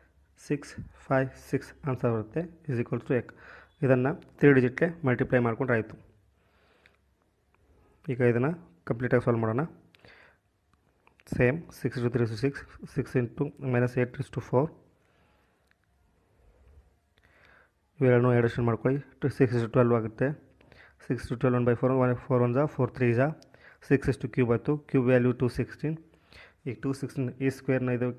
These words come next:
cancel ಮಾಡ್ಕೋಬೇಕಂದ್ರೆ ಎರಡು ಕಡೆ square ಮಾಡಿಕೊಂಡ್ರೆ ಟೂ ಸಿಕ್ಸ್ಟೀನ್ ಸ್ಕ್ವೇರ್ ಆಗುತ್ತೆ.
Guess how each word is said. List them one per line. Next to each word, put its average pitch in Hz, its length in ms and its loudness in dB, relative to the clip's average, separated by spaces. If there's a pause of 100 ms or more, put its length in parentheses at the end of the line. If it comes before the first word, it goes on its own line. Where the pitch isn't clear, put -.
(140)
cancel 127 280 -4
ಮಾಡ್ಕೋಬೇಕಂದ್ರೆ 127 480 -2 (1200)
ಎರಡು 123 200 2
ಕಡೆ 123 200 0
square 123 260 0
ಮಾಡಿಕೊಂಡ್ರೆ 117 340 -4 (1600)
ಟೂ 139 100 2 (120)
ಸಿಕ್ಸ್ಟೀನ್ 135 420 -4
ಸ್ಕ್ವೇರ್ 127 300 0
ಆಗುತ್ತೆ. 113 280 -4